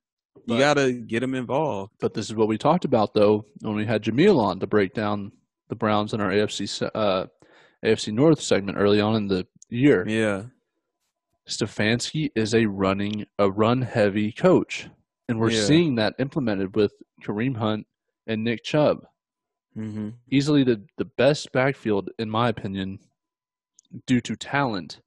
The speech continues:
Speaker 2: 'cause Kareem
Speaker 1: Yeah.
Speaker 2: Hunt's a starter on any other team.
Speaker 1: Yes.
Speaker 2: And you're utilizing them both perfectly with Hunt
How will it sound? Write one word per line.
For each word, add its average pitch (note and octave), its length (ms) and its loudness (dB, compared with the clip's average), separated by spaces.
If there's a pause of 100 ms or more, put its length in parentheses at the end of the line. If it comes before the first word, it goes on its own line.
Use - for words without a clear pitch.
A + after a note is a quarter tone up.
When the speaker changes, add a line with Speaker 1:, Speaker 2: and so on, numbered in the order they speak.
(560)
Speaker 2:
'cause A#2 120 -6
Kareem F3 200 -2
Speaker 1:
Yeah. - 60 -2
Speaker 2:
Hunt's D#3 180 -2
a G#2 40 -8
starter C3+ 300 2
on G2+ 100 -2
any G#2+ 220 -2
other - 140 -8
team. A#2 360 -8 (640)
Speaker 1:
Yes. - 380 -14 (1500)
Speaker 2:
And G#2+ 300 -6 (120)
you're A2 220 -6
utilizing A#2+ 580 4
them F#2+ 260 -8
both A#2 360 4
perfectly G2+ 720 2 (140)
with G#2 180 2
Hunt A#2+ 320 0